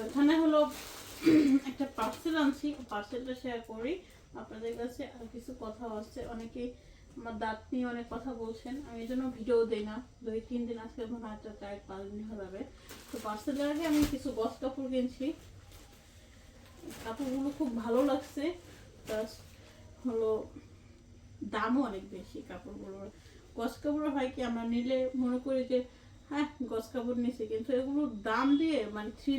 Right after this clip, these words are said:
পিস, এটা আমার মনে হয় যে থ্রি পিস কেনা চে-, কেনা এর চেয়ে ভালো, যে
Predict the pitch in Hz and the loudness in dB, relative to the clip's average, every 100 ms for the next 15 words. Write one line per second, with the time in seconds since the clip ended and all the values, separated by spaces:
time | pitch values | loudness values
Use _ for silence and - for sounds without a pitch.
0 | 262 262 - - - - - - 254 254 | 2 -2 -2 -14 -16 -18 -18 -8 -2 0
1 | 294 294 254 269 269 269 294 269 233 311 | 0 0 2 4 4 6 4 4 0 -4
2 | - - 233 - 311 254 262 - - 247 | -6 -6 -6 0 2 2 -2 -6 -4 -2
3 | 233 220 233 - - 262 247 - 254 277 | -2 -6 -8 -10 -8 -4 -2 2 2 2
4 | 285 - 208 208 185 170 165 - - - | 0 -2 -4 -6 -6 -8 -10 -16 -18 -18
5 | - - - | -18 -12 -6